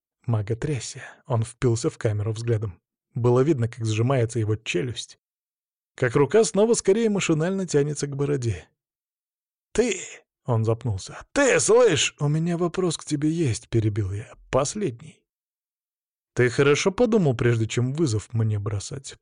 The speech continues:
Потому что, если я приму, то тебе никто не поможет. Ни твои дружки, ни пистолет. Драться хочешь? Я принимаю твой вызов». «Щас давай, щас!»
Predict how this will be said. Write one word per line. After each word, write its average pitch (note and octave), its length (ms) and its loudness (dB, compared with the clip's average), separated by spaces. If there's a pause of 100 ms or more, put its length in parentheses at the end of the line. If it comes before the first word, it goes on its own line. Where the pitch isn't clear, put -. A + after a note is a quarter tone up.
Потому B2 440 -2
что, - 300 -6
если A2 440 -2
я G#2+ 220 0
приму, A2+ 420 0
то F3 140 0
тебе G#2+ 300 -4
никто G#2+ 340 -6
не F#3 120 -4
поможет. G#2+ 680 -6 (880)
Ни A#2 300 2
твои F#3 300 6
дружки, F3+ 560 0
ни C3 140 0
пистолет. - 760 -6 (260)
Драться B2 500 0
хочешь? - 640 -6 (840)
Я A#2+ 260 2
принимаю C3+ 640 2
твой A2 380 0
вызов». A#2 600 -6 (840)
«Щас A#3+ 500 2
давай, - 460 2
щас!» D4 880 2